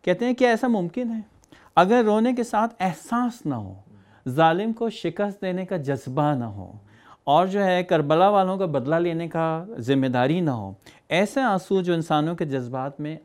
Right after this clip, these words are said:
آتش بھڑکا دیں۔" بالکل ایسی movement create ہونا چاہیے اس رونے سے کہ جو بے جان بزدلوں کو بہادر بنا دے۔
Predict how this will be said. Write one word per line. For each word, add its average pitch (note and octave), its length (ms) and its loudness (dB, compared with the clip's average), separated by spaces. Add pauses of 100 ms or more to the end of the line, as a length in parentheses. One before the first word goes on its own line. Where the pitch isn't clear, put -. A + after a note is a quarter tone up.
آتش C3+ 360 -10
بھڑکا G#2 340 -16
دیں۔" A2+ 280 -20 (320)
بالکل C#3 440 -10
ایسی B2 360 -8
movement B2+ 520 -6
create B2+ 320 -4
ہونا C3 200 -4
چاہیے B2 320 -6
اس B2 140 -8
رونے A#2+ 260 -6
سے D#3 220 -4 (360)
کہ E3 80 0
جو E3+ 140 6
بے D3+ 240 4
جان F#3 540 2
بزدلوں E3 480 0
کو F#3 80 -4
بہادر B2+ 360 -4
بنا G2 380 -12
دے۔ - 40 -20